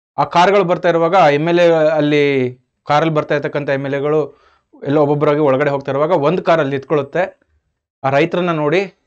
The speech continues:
ನಮಸ್ಕಾರ ಮಾಡ್ತಾರೆ ಎಮ್ ಎಲ್ ಎ. ನಮಸ್ಕಾರ ಮಾಡಿ, "ಏನ್ ಸರ್, ನೀವಿಲ್ಲಿ ಯಾಕೆ ಇಲ್ಲಿ ನಿಂತಿದ್ದೀರಾ?" ಅಂತಂತ ಹೇಳಿ. ಆಗ ಅವ್ರು ಹೇಳ್ತಾರೆ, "ಇಲ್ಲ, ನಮ್ಮ ಸೆಕ್ಯೂರಿಟಿ ಗಾರ್ಡ್ ಒಳಗಡೆ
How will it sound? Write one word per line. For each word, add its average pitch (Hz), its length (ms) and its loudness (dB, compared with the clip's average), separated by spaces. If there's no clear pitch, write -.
ನಮಸ್ಕಾರ 147 360 -2
ಮಾಡ್ತಾರೆ 123 380 -8
ಎಮ್ 127 140 -6
ಎಲ್ 113 140 -10
ಎ. 107 60 -16
ನಮಸ್ಕಾರ 160 320 -2
ಮಾಡಿ, 160 220 -2
"ಏನ್ 175 200 0
ಸರ್, 151 160 -2
ನೀವಿಲ್ಲಿ 147 440 -2
ಯಾಕೆ 143 200 0
ಇಲ್ಲಿ 143 140 -6
ನಿಂತಿದ್ದೀರಾ?" 123 340 -6
ಅಂತಂತ 113 280 -12
ಹೇಳಿ. 113 280 -16
ಆಗ 147 120 0
ಅವ್ರು 151 140 0
ಹೇಳ್ತಾರೆ, 156 220 0
"ಇಲ್ಲ, 160 120 0
ನಮ್ಮ 139 120 -4
ಸೆಕ್ಯೂರಿಟಿ 156 380 -4
ಗಾರ್ಡ್ 143 180 0
ಒಳಗಡೆ 135 280 -2